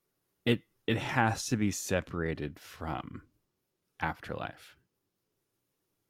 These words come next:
The salvation is a, is an action.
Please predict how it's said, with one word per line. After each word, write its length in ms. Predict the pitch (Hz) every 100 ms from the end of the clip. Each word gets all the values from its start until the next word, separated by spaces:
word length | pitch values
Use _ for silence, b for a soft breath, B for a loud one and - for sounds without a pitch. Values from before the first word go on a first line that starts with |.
| _ _ b b b b b _ -
The 840 | 101 104 98 95 92 90 87 87 - _ _ _ _ _ _ _ _ _ _
salvation 600 | - 110 107 117 - 95
is 220 | 82 82
a, 240 | 85 80 -
is 140 | 80
an 100 | 82 - _ _ _
action. 640 | 82 - - - 76 82